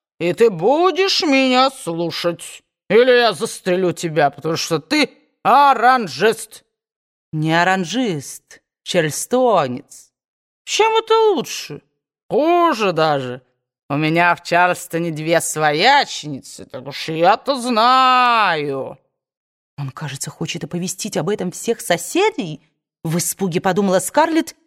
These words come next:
и потянула за пеньюаром. Но что, собственно, может она сделать?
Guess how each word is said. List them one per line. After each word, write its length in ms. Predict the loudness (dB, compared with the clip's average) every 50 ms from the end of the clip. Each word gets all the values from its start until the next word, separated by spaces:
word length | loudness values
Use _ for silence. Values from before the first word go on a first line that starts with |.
| _ _ _
и 120 | -6 -6 -4
потянула 540 | -4 -4 -4 -2 -2 -2 0 0 0 0 0
за 140 | -2 -4
пеньюаром. 840 | -6 -6 -4 -4 -4 -4 -4 -4 -4 -2 -4 -6 -6 -8 -10 -12 -14 _ _ _ _ _ _ _ _ _ _ -6
Но 120 | -6 -4
что, 240 | -4 -6 -4 -4 -6
собственно, 640 | -4 -4 -6 -6 -6 -8 -10 -4 0 2 2 2 4
может 520 | 2 2 2 2 2 0 -2 -6 -8 -6
она 200 | -4 -4 -4 -4
сделать? 720 | -6 -8 -8 -6 -4 -4 -4 -4 -8 -12 -16 -20 -20 -20